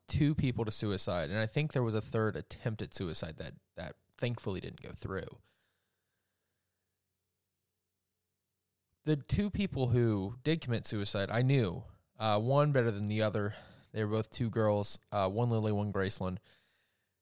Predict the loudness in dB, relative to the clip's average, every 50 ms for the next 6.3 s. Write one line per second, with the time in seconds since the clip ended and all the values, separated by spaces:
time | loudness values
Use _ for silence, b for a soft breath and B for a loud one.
0 | _ _ _ -2 0 2 2 2 2 2 0 2 2 2 2 2 2 -2 -2 -2
1 | -2 0 0 0 0 -2 -4 -2 -2 0 0 0 2 2 2 2 2 2 4 4
2 | 2 2 -2 b b b b b b b -8 -4 -2 -2 0 0 0 -2 -2 -4
3 | -2 -2 0 0 0 0 -2 -2 -2 -6 -4 0 0 0 2 0 -2 -4 -6 -4
4 | -2 -2 0 0 -2 -2 -4 -8 -12 _ _ _ _ _ _ _ -2 -2 0 0
5 | -2 -2 -4 -4 -4 -4 -6 -6 -6 -6 -6 -4 -4 -2 -2 0 0 0 0 -2
6 | -2 -4 -4 -4 -6 -8